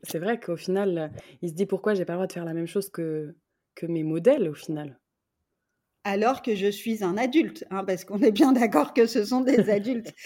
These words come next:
Speaker 1: <laughs>
Speaker 2: Et ils, et, et, et eux, de leur petite taille, ils pensent que nous, on fait tout ce qu'on veut.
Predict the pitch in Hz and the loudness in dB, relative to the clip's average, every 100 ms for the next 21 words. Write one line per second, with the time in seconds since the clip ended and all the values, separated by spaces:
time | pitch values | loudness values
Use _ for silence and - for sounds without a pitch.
0 | - - - 453 247 240 247 - 254 - | -16 -6 -4 -2 -2 -2 -4 0 0 4
1 | 233 233 240 233 - 277 277 226 226 214 | 4 6 4 2 -2 0 2 4 4 2
2 | - - - 277 277 240 - - 220 254 | -2 -6 -2 -2 0 -6 -6 -2 0 2
3 | 392 202 _ _ _ 220 208 262 262 - | 0 -4 _ _ _ -8 -4 -2 -2 -4
4 | - 220 214 220 226 285 427 _ _ - | 0 0 2 4 4 2 0 _ _ -10
5 | 190 - 262 269 - _ _ _ - 226 | -10 -4 -4 -4 -8 _ _ _ -8 -8
6 | - 285 285 269 | -4 -4 -2 -2